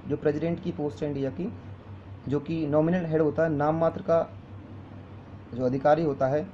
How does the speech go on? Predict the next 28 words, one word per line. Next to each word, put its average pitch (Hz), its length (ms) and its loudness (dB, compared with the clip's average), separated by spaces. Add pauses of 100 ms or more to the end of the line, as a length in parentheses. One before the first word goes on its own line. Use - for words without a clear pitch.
(120)
राष्ट्रपति, 127 440 -2 (1080)
वो 160 100 2
किसकी 190 260 0
तरह 202 200 4
होता 196 200 2
है? 226 180 2
Like - 360 0
Queen 208 260 2
of 151 100 -4
Britain, 135 340 0
जैसे 143 180 -4
Britain 160 340 -2
की 175 100 -4
Queen 156 280 -2
का 160 160 4
जो 156 140 -2
post 147 320 -2
होती 143 140 -4
है 156 80 -10
ठीक 160 180 -4
वैसी 143 260 -2
post 135 280 -4
India 127 220 -2
के - 120 -8
president 113 420 -6
की 107 60 -10
होती 98 220 -12
है। - 220 -14